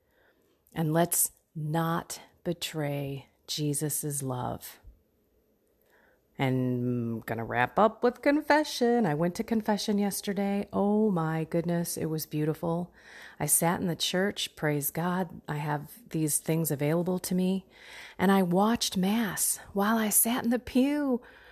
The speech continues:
It was almost, yes, not even close without the Eucharist, but it was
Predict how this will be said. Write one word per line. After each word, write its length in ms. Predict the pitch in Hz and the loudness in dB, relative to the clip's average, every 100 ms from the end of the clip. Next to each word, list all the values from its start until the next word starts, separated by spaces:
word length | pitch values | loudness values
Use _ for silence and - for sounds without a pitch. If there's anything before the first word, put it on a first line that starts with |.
| - _ - | -20 _ -2
It 80 | 233 | 4
was 140 | 247 226 | 6 6
almost, 840 | 254 302 240 165 220 247 - - - - - - | 4 4 4 6 4 0 -8 -14 -16 -16 -14 -8
yes, 540 | 135 117 - - - - | -4 -4 -6 -10 -12 -10
not 160 | 151 127 | -6 -6
even 220 | 120 113 | -6 -8
close 420 | - 135 117 - | -6 -4 -4 -6
without 280 | - 131 - | -6 -8 -6
the 80 | 127 | -4
Eucharist, 500 | 131 - 127 - - | -4 -4 -4 -4 -2
but 100 | 160 | 0
it 80 | 165 | 0
was 160 | 170 | 0